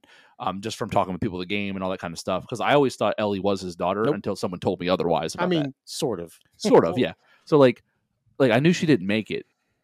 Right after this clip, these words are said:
Speaker 1: but this got me, right? Like, they did a
Speaker 2: Didn't
Speaker 1: such a
Speaker 2: expect that
Speaker 1: they
Speaker 2: shit,
Speaker 1: did
Speaker 2: did you?
Speaker 1: such a good job of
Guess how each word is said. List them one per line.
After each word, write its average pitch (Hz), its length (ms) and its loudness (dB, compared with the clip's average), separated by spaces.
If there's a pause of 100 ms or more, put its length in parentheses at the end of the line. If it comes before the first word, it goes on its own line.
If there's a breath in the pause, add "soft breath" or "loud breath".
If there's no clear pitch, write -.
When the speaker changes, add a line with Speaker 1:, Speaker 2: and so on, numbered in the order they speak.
(420)
Speaker 1:
but 113 200 -4
this 127 220 -4
got 175 540 2
me, 127 440 -2
right? 147 440 4
Like, 147 360 0 (360 soft breath)
they 127 120 2
did 127 180 0
a 127 120 2
Speaker 2:
Didn't - 100 -10
Speaker 1:
such 123 200 -2
a 131 60 -2
Speaker 2:
expect - 440 -4
that 92 140 -6
Speaker 1:
they 117 80 2
Speaker 2:
shit, 107 80 -2
Speaker 1:
did 147 60 2
Speaker 2:
did 104 160 -6
you? 95 100 -8
Speaker 1:
such 175 440 -2
a 151 140 -2
good 139 580 2 (220)
job 127 640 2
of 101 400 -2